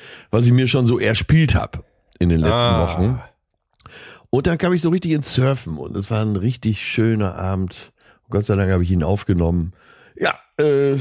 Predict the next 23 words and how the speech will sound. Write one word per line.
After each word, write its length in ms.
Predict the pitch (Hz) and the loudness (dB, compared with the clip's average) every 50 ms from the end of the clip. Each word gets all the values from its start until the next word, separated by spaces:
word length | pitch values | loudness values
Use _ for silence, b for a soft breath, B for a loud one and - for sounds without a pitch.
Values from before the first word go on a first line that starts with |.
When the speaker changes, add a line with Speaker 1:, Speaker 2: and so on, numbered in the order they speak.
| 120 | -4
Speaker 2:
Ah, 160 | - - - - | -6 -6 -4 -2
Speaker 1:
bin 140 | 185 175 170 | -2 0 0
ganz 180 | 208 214 185 | 0 -2 -2
Speaker 2:
super. 140 | 170 107 190 | 0 0 2
Speaker 1:
glücklich 400 | 202 226 165 139 110 90 87 101 | 2 2 2 0 0 0 0 0
und, 340 | 90 107 113 - - - - | -2 -2 -2 -4 -6 -6 -4
äh, 360 | - 117 110 - - - - 104 | -4 -4 -4 -6 -8 -8 -4 -4
ja, 120 | 98 107 | -4 -4
bin 140 | 117 127 123 127 | -4 -4 -2 0
jetzt 160 | 131 123 - | -2 -2 0
so 120 | - - | -2 0
erleichtert, 760 | 85 110 110 101 120 147 147 - 123 120 120 - - - - - | 2 2 2 2 2 0 0 0 -2 -4 -4 -6 -12 -12 -6 -4
dass 100 | 104 104 | -2 0
ich 220 | 104 98 101 - | 0 0 -2 -2
abends 200 | 95 101 104 104 - | -2 -4 -2 0 0
nicht 100 | 104 101 | 2 2
mehr 100 | 95 76 | 2 2
auf 100 | 85 - | 0 -2
die 100 | - 92 | -2 -4
Bühne 260 | 87 87 101 113 117 | -2 0 -2 0 0
muss. 220 | 113 110 117 120 - | 0 0 0 -2 -2
Erstmal. 640 | - 113 117 135 - - 120 135 147 170 180 160 _ _ _ _ _ _ _ _ _ _ _ _ - | -2 -2 -2 -2 -2 -2 -2 0 0 -2 -4 -6 _ _ _ _ _ _ _ _ _ _ _ _ -6
Speaker 2:
Ja. 420 | 101 95 92 87 80 82 98 117 | -4 -2 -2 -2 -4 -6 -10 -12